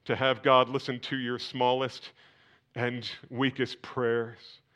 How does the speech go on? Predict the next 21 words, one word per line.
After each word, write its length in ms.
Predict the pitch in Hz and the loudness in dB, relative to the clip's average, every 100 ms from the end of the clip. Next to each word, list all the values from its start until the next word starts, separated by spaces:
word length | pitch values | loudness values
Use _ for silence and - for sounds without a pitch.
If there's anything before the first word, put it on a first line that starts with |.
| _ _ _ _ _ | _ _ _ _ _
because 260 | - 131 120 | -8 -4 -4
of 80 | 107 | -6
the 80 | 107 | -10
sin 280 | - 139 | -2 -2
in 120 | 113 110 | 0 -2
your 180 | 107 | -4
life. 420 | 104 95 92 - - - - | -4 -6 -8 -14 -20 -20 -6
If 480 | - 220 240 233 - | 6 10 10 10 2
you 380 | 131 185 208 202 | 0 6 6 6
know 580 | 175 160 180 190 185 180 - - | 2 8 12 12 12 8 -2 -12
Christ, 920 | - - 170 175 160 - - - - _ _ _ _ _ _ _ _ _ - | -6 10 12 12 10 0 -10 -10 -12 _ _ _ _ _ _ _ _ _ 6
you 160 | 226 | 10
were 140 | 208 156 | 12 10
born 560 | - 151 175 170 143 | 6 6 10 10 8
there. 300 | 113 107 85 - _ _ _ _ - - | 2 -4 -6 -12 _ _ _ _ -20 2
You 140 | 220 | 10
were 100 | 254 | 12
born 560 | 156 - 208 226 226 202 | 10 8 10 12 12 12
in 240 | 220 196 | 10 8
his 380 | 196 - 208 170 | 8 4 4 4
country. 720 | - - 180 170 160 156 110 | 2 6 6 4 -2 -4 -6